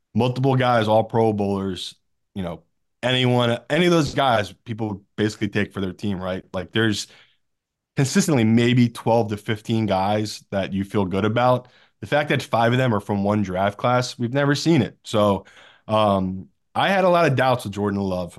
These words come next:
I, I just remember that Chiefs game. Obviously, it's a bad spot, right? His first start, uh, playing against the Chiefs and Mahomes,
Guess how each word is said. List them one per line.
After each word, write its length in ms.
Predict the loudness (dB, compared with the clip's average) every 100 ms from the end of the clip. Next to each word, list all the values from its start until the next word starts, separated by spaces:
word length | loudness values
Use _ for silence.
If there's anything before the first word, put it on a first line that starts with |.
| -10
I, 120 | -8 -4
I 160 | -2 0
just 220 | 0 2
remember 320 | 2 4 4
that 160 | 2 0
Chiefs 320 | -2 -2 0
game. 540 | -4 -2 -4 -4 -8 _ _ -8
Obviously, 300 | -4 -2 0
it's 100 | 0
a 40 | 0
bad 240 | 0 0
spot, 320 | 0 0 0
right? 160 | -2 -6
His 100 | -8
first 300 | -4 -2 -2
start, 420 | 0 2 0 -2 _ _ -8
uh, 240 | -6 -6
playing 220 | -2 -2
against 260 | 0 -2 -4
the 80 | -8
Chiefs 480 | -2 0 0 -4
and 140 | -6 -4
Mahomes, 580 | -2 0 0 -2 -6